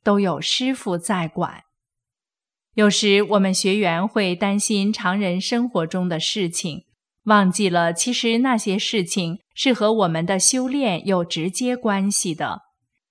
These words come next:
要想理顺，也唯有修好自己。我们生活中的一切都与修炼有关。师父说，这些事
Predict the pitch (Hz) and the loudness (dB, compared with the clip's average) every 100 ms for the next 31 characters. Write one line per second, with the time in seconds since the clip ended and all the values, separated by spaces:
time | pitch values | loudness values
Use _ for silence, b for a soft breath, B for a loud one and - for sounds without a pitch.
0 | _ 226 202 196 185 175 196 175 - - | _ 2 2 4 2 2 -2 -2 0 2
1 | 208 175 - _ 220 196 202 247 196 170 | 2 0 -8 _ 2 4 4 4 2 0
2 | - 262 262 233 160 135 214 185 170 175 | 0 0 0 0 0 -2 -2 -2 -4 -8
3 | - - _ _ _ _ - 208 196 190 | -10 -16 _ _ _ _ 2 4 4 2
4 | - 220 226 196 175 208 202 180 170 175 | 2 2 2 2 2 0 0 0 -2 -4
5 | - 233 175 - _ - 233 240 190 175 | -2 0 0 -4 _ 0 2 2 2 0
6 | 196 - 254 254 277 196 160 175 147 - | 0 0 0 0 0 0 0 -2 -4 -4
7 | 180 165 160 - _ _ _ _ _ _ | -2 -2 -4 -10 _ _ _ _ _ _
8 | _ _ _ _ _ _ - 233 214 196 | _ _ _ _ _ _ 0 2 2 0
9 | 170 190 170 180 - _ _ _ _ _ | -4 -2 -2 -4 -10 _ _ _ _ _
10 | _ - 285 - 254 240 - 254 196 160 | _ 0 2 4 2 2 2 2 2 0